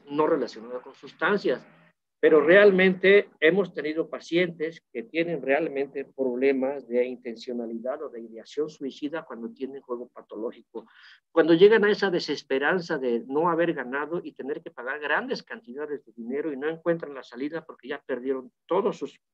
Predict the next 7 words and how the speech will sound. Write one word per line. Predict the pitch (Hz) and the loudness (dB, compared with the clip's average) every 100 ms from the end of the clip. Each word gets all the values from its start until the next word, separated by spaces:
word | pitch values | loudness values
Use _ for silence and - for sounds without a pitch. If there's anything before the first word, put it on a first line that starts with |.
| _ _ _ _ _ | _ _ _ _ _
todos | 185 208 196 | 2 4 4
sus | 170 127 | -2 0
bienes, | 151 151 156 | 0 0 -2
perdieron | - 127 143 175 170 | -2 -2 0 0 -4
familia, | 127 127 143 131 151 | -6 -6 -4 -4 -6
como | 120 113 113 _ | -10 -10 -12 _
cual-, | 107 113 113 113 | -4 0 -2 -4